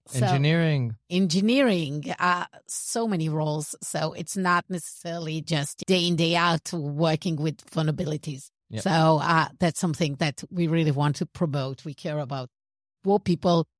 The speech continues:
Speaker 1: joining this industry. This is where the future is,
Speaker 2: Yep.
Speaker 1: right?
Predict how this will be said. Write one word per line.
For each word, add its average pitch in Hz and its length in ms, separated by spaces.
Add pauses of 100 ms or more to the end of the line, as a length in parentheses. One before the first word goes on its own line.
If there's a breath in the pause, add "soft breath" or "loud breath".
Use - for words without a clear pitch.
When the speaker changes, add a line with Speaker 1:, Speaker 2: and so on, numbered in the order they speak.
(280)
Speaker 1:
joining 208 480
this 160 240
industry. 151 480
This 190 220
is 262 100
where 214 120
the 160 100
future 151 420
is, 120 300 (180)
Speaker 2:
Yep. 113 140
Speaker 1:
right? 165 280